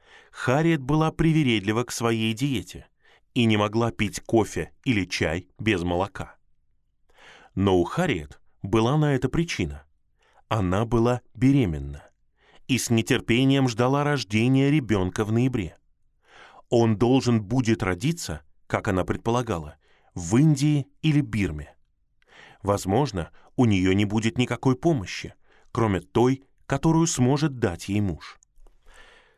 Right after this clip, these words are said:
Тем временем четверо молодых людей получали много удовольствия от своего долгого медового месяца. Нэнси думала,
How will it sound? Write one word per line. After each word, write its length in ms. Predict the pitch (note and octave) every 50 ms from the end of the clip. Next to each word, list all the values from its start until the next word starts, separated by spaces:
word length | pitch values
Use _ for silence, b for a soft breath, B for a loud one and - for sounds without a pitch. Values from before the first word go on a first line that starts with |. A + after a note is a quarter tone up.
| b b b _
Тем 260 | - - A#2+ G#2 F#2
временем 480 | F2 F#2+ G#2+ B2+ C#3 A#2 F2 D2+ C#2+ C2+ - _ _ _ - _
четверо 460 | - - B2+ A#2 G#2+ - G#2+ G#2 G2
молодых 440 | G2 G2 G2 G2 G2 G#2+ G2 - -
людей 400 | G2+ F2 C#2+ G2+ A2+ C3 B2+ - _ _ _ _ _ _
получали 560 | - G#2 G2 F#2 F2+ - - C#3+ D#3+ E3 D#3+
много 400 | D3 C3+ C3 B2+ C3+ C3 A2 G2+
удовольствия 880 | F#2+ F2+ E2+ E2+ D#2 D#2 A2 C#3+ C#3+ - - - F2 D2 D2 C#2+ C#2 - - _ _ _
от 180 | - A2 G#2+ -
своего 380 | - - A2 A2+ A2 G#2 G2
долгого 640 | E2 D#2 D2+ F#2 F#2 G#2+ B2+ A#2+ A#2+ B2 B2+ C3 B2 - -
медового 560 | - B2+ D3 D#3 B2+ A2 F2+ E2+ E2 E2+ F#2
месяца. 640 | G2+ A2 A#2+ A2 - - - - - - D#2+ D#2 - _ _ _ _ _ _ _ _ B B B B B B B B B B
Нэнси 460 | F#2 F#2+ G2 G2+ G2+ F#2+ - - G#2+
думала, 480 | F2 F#2 C3 C#3+ G2+ D#2+ C#2 C#2+ -